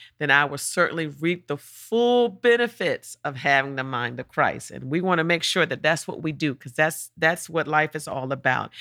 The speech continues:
And so we've gone on, we talked about how that we should be partakers of his divine nature, 'cause he's given us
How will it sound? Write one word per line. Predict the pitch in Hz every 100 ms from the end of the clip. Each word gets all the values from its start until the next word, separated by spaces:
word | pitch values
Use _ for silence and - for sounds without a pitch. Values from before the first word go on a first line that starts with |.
| - - - -
And | 214 202
so | - 220
we've | 196 240 196 - -
gone | 190 196
on, | 190 202
we | 165
talked | - 180 185
about | 190 180 185
how | 160 180 180 185
that | 170 147
we | 175
should | 175 190 170
be | 180
partakers | - 156 151 - 180 180 180 170
of | - 160
his | - 160
divine | - 135 139 143 147
nature, | 139 151 - 180
'cause | 156 -
he's | 156 131
given | 175 175
us | 165